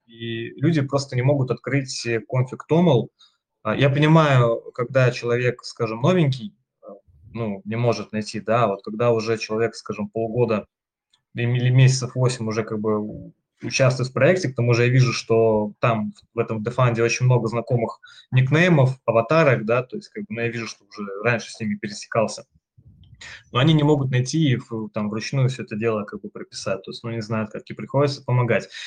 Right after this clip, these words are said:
Я понимаю, что это проблема именно вот этих вот, э, однострочных скриптов. То есть и у нас тоже вот появился человечек, который умеет всё это дело писать, как бы он ставит, э, но я считаю, что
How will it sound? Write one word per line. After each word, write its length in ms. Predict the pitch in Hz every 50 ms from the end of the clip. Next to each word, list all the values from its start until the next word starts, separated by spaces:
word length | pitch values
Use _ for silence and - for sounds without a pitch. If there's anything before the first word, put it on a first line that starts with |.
| - - -
Я 100 | 123 117
понимаю, 380 | - 127 127 131 139 156 160 139
что 120 | 131 - 127
это 120 | 131 123
проблема 460 | 110 113 123 - 131 151 165 156 131
именно 280 | 131 135 135 131 123 113
вот 160 | 117 - -
этих 280 | 123 - 120 - - -
вот, 200 | 117 117 117 - - -
э, 360 | 110 107 107 107 104 104 104 - -
однострочных 720 | 117 107 113 110 - - 120 127 127 127 127 107 - -
скриптов. 520 | - - - - 117 120 - - 107 92 - - _
То 60 | - -
есть 280 | - - - _ _ -
и 220 | 104 101 101 - - _ _ _ _ _ _ _ _ -
у 60 | 127
нас 200 | 135 147 131 131
тоже 360 | - 160 147 131 123 120 113
вот 220 | 110 110 107 - _
появился 380 | 123 120 123 127 120 - -
человечек, 460 | - - 113 113 117 117 113 - - -
который 320 | - - - 117 110 113
умеет 200 | 117 123 120 117
всё 120 | - - -
это 120 | _ _ 113
дело 200 | 123 117 120 117
писать, 420 | - - - 160 185 202 202 - - _ _ _ _ _ _ _ _ _ _ _ _ -
как 140 | 113 110 107
бы 80 | 117
он 100 | 117 120
ставит, 600 | 123 - - 143 156 175 175 156 139 131 - -
э, 180 | 127 120 117 113
но 600 | 117 123 135 139 131 127 117 117 110 110 107 104 - _ _ _ _ _ _ _ _ _ _ _ _ _ _ _ _ _ _ _
я 340 | - - 139 139 160 170 175
считаю, 420 | 170 170 - - 170 170 160 156
что 600 | 131 - - - 147 139 139 135 135 131 135 -